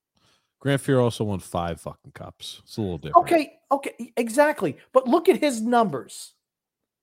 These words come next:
Speaker 2: What are
Speaker 1: Okay,
Speaker 2: his
Speaker 1: I'm just saying,
Speaker 2: numbers?
Speaker 1: it's, it's different. It's different when we look at Grant Fuhr compared to freaking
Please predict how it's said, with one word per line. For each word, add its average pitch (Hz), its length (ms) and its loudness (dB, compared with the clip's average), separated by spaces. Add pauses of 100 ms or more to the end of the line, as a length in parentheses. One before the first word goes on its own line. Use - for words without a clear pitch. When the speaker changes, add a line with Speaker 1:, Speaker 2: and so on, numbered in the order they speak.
(440)
Speaker 2:
What 311 140 6
are 330 80 0
Speaker 1:
Okay, 262 140 0
Speaker 2:
his 220 100 0
Speaker 1:
I'm 190 120 -2
just 156 200 0
saying, - 100 -8
Speaker 2:
numbers? 135 80 -8
Speaker 1:
it's, - 180 -12
it's 127 200 -6
different. 147 520 -2
It's 113 220 -8
different 143 400 -2
when 139 100 -8
we 120 100 0
look 107 280 -4
at 101 120 -6
Grant 95 280 -8
Fuhr 90 260 -6
compared 85 440 -8
to 80 80 -10
freaking 80 480 -10